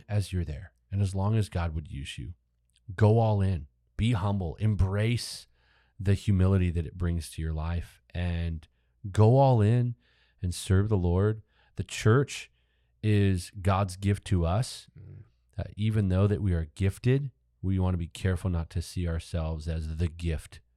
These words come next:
Speaker 1: to the church. Uh, gifts are for glory, but not our own, for the
Speaker 2: Amen.
Speaker 1: glory of God.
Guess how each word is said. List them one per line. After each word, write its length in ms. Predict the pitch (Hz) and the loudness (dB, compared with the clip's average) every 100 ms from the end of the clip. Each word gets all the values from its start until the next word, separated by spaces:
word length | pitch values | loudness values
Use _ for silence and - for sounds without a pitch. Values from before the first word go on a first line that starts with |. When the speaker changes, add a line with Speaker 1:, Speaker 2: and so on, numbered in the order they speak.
| _ - | _ -6
Speaker 1:
to 140 | 87 | -6
the 100 | 76 | -6
church. 560 | - 82 73 - - - _ _ _ _ _ _ | -4 -4 -4 -8 -18 -20 _ _ _ _ _ _
Uh, 80 | - - | -16 -4
gifts 280 | 101 98 - | 0 0 0
are 80 | 95 | 0
for 140 | - | -2
glory, 360 | 82 85 87 85 | 0 2 4 2
but 160 | 80 | 0
not 200 | 78 80 | -2 -2
our 120 | 80 | 0
own, 260 | 78 78 78 - _ _ - | 0 -2 -4 -10 _ _ -10
for 80 | - | -6
the 80 | 85 | -4
Speaker 2:
Amen. 60 | |
Speaker 1:
glory 220 | 92 82 80 | 0 0 0
of 120 | 76 | -2
God. 300 | 73 73 | -6 -6